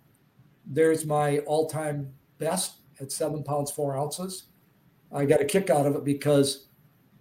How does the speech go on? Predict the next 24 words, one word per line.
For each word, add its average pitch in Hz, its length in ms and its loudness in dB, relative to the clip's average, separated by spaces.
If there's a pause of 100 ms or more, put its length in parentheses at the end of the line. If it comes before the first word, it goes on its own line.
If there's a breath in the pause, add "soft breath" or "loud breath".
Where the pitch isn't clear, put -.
(120)
very 175 180 4
close 180 360 6
to 160 80 -4
me, 151 320 0 (100)
who 143 180 -4
can't, 151 220 -2
he 147 80 0
was 131 120 0
there 143 140 8
after 147 340 4
me, 135 340 -4 (340 soft breath)
was 147 420 4
a 131 460 0 (360)
freshwater 156 540 2
Hall 143 260 6
of 143 80 -4
Fame 143 400 0 (200)
fisherman, 165 560 -4 (480)
top 143 280 0
guide 139 220 6
up 143 160 4
there, 147 180 4
Dale 143 240 8
Stroshine. 139 760 -2